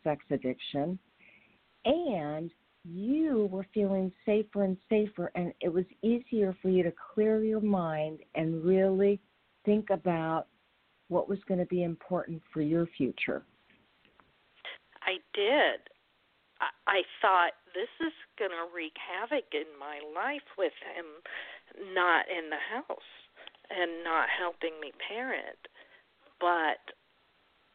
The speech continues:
Speaker 2: once I removed the problem and the stressor, I found a calmness that I didn't think was going to happen. I was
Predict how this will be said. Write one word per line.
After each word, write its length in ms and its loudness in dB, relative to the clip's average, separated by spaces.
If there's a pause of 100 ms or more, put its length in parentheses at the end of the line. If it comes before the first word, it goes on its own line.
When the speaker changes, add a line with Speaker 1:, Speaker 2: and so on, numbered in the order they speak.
(200)
Speaker 2:
once 240 0
I 80 -2
removed 600 -4
the 300 -18
problem 520 -2
and 140 -12
the 160 -8
stressor, 640 0 (1200)
I 80 4 (140)
found 200 -2
a 220 -14
calmness 480 -8 (100)
that 140 -10
I 160 -12
didn't 400 -12
think 240 -14
was 200 -12
going 220 -14
to 100 -14 (160)
happen. 440 -6 (960)
I 120 -8
was 120 -2